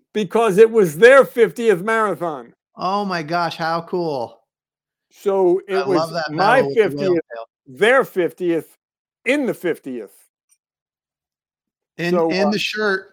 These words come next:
Speaker 2: that says Tino's Hawaii five oh.
Speaker 1: Oh, yeah, yep, yep.
Speaker 2: <laughs>
Speaker 1: And then, oh, can I show the back, Scott?
Speaker 2: Yeah,
Speaker 1: Can I show the back?
Speaker 2: absolutely.
Speaker 1: Yeah,
Speaker 2: We're
Speaker 1: yeah,
Speaker 2: gonna
Speaker 1: yeah.
Speaker 2: look at the back for, for, for listeners.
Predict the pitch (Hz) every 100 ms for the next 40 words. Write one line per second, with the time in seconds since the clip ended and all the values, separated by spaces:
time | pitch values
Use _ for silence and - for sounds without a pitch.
0 | - 147 147 180 156 147 202 185 180 175
1 | 170 160 151 151 151 151 147 143 151 139
2 | 139 135 139 135 117 110 110 - 135 120
3 | 98 120 98 _ _ 113 104 123 107 156
4 | - 156 123 180 170 185 185 147 - 180
5 | 175 - 226 233 214 226 214 _ _ _
6 | _ _ _ 226 220 170 220 170 208 -
7 | 190 202 214 208 127 _ _ 147 131 208
8 | 190 175 190 190 165 151 170 170 - 156
9 | 147 - 156 147 143 160 151 180 190 165
10 | 143 165 175 -